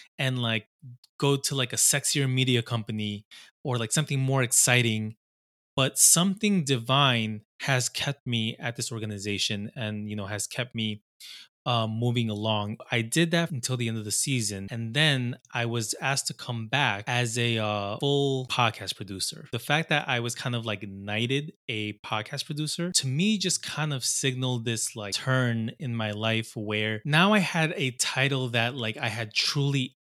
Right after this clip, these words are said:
earned as opposed to, like, just a title that was made up, like, for the sake of the position. To me, what a producer is, is essentially being a project manager.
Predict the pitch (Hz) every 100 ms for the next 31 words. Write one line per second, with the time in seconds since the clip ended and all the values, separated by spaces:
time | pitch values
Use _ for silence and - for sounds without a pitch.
0 | _ 131 120 110 101 117 113 - 123 -
1 | 110 104 104 - 127 - - - 123 117
2 | 110 107 107 110 107 104 - - 107 101
3 | 123 110 - 113 107 104 - 101 104 -
4 | 98 - 131 143 185 160 113 110 - _
5 | _ _ - 139 131 127 120 123 123 -
6 | 139 123 - - 117 113 - 117 - 104
7 | 101 98 - 123 110 107 95 90 90 98
8 | -